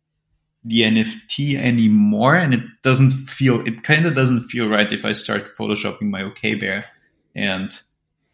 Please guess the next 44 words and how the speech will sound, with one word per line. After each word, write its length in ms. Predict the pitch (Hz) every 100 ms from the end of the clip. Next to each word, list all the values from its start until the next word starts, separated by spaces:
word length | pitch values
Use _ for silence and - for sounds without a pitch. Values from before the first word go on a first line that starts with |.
| _ _ _ _ -
make 280 | 107 104 104
his 200 | 107 -
jacket 460 | - 110 - 104 -
green 240 | 110 104
or 100 | 98
replace 440 | 101 101 110 117
it 100 | 117 104
with 100 | 101
something 340 | 104 - 104
else, 440 | 107 131 131 - - _ -
and 180 | 107
formalizing 1040 | 104 - - 135 160 139 104 98 104 98 95
this 320 | 101 - -
more, 400 | 101 98 104 - _ _ -
and 120 | 117
also 500 | 127 139 151 127 - - -
only 220 | 123 123
allowing 280 | 113 110 113
you 140 | 110
to 100 | 110
do 140 | 107 113
it 120 | 107
once 200 | 107 104
per 160 | -
month 440 | 98 101 123 - - _ _ _
so 140 | - 107
that 200 | 107 104
you 220 | 107 - _
can 400 | - 110 107 107
have 320 | - 123 135 -
to 60 |
put 200 | 117 113
a 40 | 101
bit 200 | 117 101
more 180 | 104
thought 420 | 95 - 110 104 110
into, 240 | 107 107
"Do 200 | 101 113
I 40 |
really 360 | 101 95 98 95
want 260 | 90 95 104
to 60 |
change 360 | - - 107 107
it?" 280 | 135 202